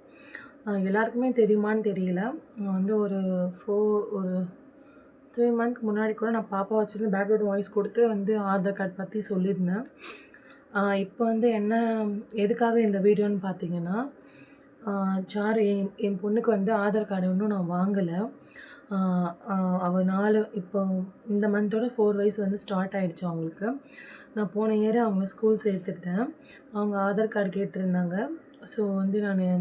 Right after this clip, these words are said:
தரேன் மேடம், அப்ளை பண்ணியிருக்கேன்" அப்படின்னு சொல்லியிருக்கேன். But ஃபோர், த்ரீ டைம்ஸ் வந்து நான் பாப்பாக்கு அப்ளை பண்ணேன். But எல்லாமே கேன்சல் ஆயிடுச்சு. ஆ, அதுக்கப்புறம் வந்து, "ஒன் மந்த் வெயிட் பண்ணுங்க, நம்ம ரெகுலராக பண்ணிகிட்டே இருக்கிறதால கூட கேன்சல் ஆக வாய்ப்பு இருக்கு" அப்படின்னு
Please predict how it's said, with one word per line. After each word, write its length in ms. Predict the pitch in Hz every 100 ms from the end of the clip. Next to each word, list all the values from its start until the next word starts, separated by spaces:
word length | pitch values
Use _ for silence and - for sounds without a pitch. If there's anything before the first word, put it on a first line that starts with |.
| 180 - -
தரேன் 280 | 196 208
மேடம், 360 | 202 180 180 180 -
அப்ளை 260 | - 214
பண்ணியிருக்கேன்" 440 | 214 196 180 190 180
அப்படின்னு 180 | 175 180
சொல்லியிருக்கேன். 460 | 196 180 180 190 254 - - - - - -
But 160 | 190 180
ஃபோர், 180 | 220 220 185
த்ரீ 100 | 220
டைம்ஸ் 260 | 214 220
வந்து 260 | 226 214 208
நான் 160 | 190 190
பாப்பாக்கு 340 | 208 202 196
அப்ளை 200 | 185 208 214
பண்ணேன். 420 | 202 175 175 269 320 - - -
But 160 | 190 185
எல்லாமே 380 | 180 196 208 214
கேன்சல் 440 | 202 190 202 202 180
ஆயிடுச்சு. 460 | 165 - 226 294 - - - - -
ஆ, 120 | 196
அதுக்கப்புறம் 480 | 190 175 202 190 220
வந்து, 340 | 226 214 240
"ஒன் 200 | 220 202
மந்த் 180 | 208 226
வெயிட் 260 | 220 214 -
பண்ணுங்க, 320 | 214 196 190
நம்ம 180 | 196 190
ரெகுலராக 380 | 185 202 202 214
பண்ணிகிட்டே 320 | 190 202 208
இருக்கிறதால 340 | 202 196 185 196
கூட 180 | 202
கேன்சல் 300 | 190 196 196
ஆக 160 | 185 180
வாய்ப்பு 400 | 175 175 180 -
இருக்கு" 300 | 175 - 180 180 - - - - - - - - - -
அப்படின்னு 320 | 190 190